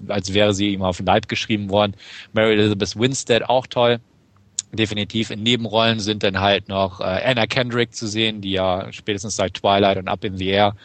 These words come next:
als die heiße Newcomerin gehandelt wird in Hollywood. Kieran Culkin, also Macaulay Culkins Bruder oder einer seiner Brüder, spielt seinen schwulen Kumpel, auch toll. Ähm, der Film ist einfach nur witzig, also man lacht und, äh,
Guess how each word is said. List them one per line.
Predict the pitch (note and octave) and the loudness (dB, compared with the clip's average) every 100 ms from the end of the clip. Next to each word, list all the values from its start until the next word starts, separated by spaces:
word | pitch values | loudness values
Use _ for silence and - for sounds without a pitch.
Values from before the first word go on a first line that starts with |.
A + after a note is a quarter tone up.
| - - - | -20 -14 -8
als | F2+ - | -8 -8
die | A#2+ B2 | -10 -8
heiße | A2 G#2+ G2+ G#2+ | -2 0 2 0
Newcomerin | G#2 A2+ A#2 G#2 G2+ G2+ | -2 -2 0 0 0 2
gehandelt | G2+ G2+ G2+ F#2+ | 2 2 0 0
wird | G2+ G2+ | 0 -2
in | G2+ | 0
Hollywood. | G2 G2 F#2+ F#2+ F#2+ - - - - | 0 2 2 2 0 -2 -18 -20 -10
Kieran | - C3 A#2 A2 | -2 2 2 0
Culkin, | C3 C3 C#3 C#3 C3 C3 | 0 0 2 -2 -2 -6
also | A2 G#2 G2+ G2 F#2+ | -6 -4 -2 -4 -4
Macaulay | G2 F#2+ B2+ A#2+ | -4 0 2 2
Culkins | - A2+ A2+ A2+ G#2+ | 4 2 2 -2 -6
Bruder | G#2 A#2 C3+ C3+ | -6 0 2 4
oder | G2 F2+ | 4 2
einer | G#2 A2+ | 2 2
seiner | A2 G#2+ | 2 0
Brüder, | G2+ A2 A2 G#2+ | 0 2 4 4
spielt | - - G#2 G2+ | 0 0 2 2
seinen | F#2 F#2 | 0 -2
schwulen | - F#2+ F2+ | -6 -8 -4
Kumpel, | A2+ C3 B2+ A2+ - - - | 0 2 2 0 -2 -20 -6
auch | B2+ B2 | 0 0
toll. | - - A2+ A2 A2 - _ _ _ - | 0 0 4 4 2 -4 _ _ _ -2
Ähm, | G2+ G2 F#2+ F2+ _ _ | 0 0 -2 -10 _ _
der | G#2+ | -6
Film | F#2+ C3 B2+ | 0 0 2
ist | A2+ | 0
einfach | A2 G#2+ G2+ | 0 2 0
nur | F#2+ F2 | -2 -2
witzig, | A#2+ - B2+ A#2+ - | -2 0 0 -2 -2
also | F#2+ F2+ | -6 -4
man | F2 F2+ | -6 0
lacht | G#2 A#2+ - - - | 2 0 -2 -16 -14
und, | G2+ F#2+ F2 | -12 -12 -16
äh, | - | -20